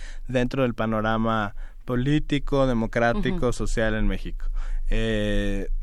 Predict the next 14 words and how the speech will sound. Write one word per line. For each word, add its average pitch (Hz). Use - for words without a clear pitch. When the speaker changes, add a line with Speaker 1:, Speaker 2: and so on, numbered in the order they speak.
Speaker 1:
por 123
muchas 180
razones. 120
Me 113
parece 147
que, 135
en 113
general, 123
digamos, 95
la 95
historia 131
de 123
los 107
medios 120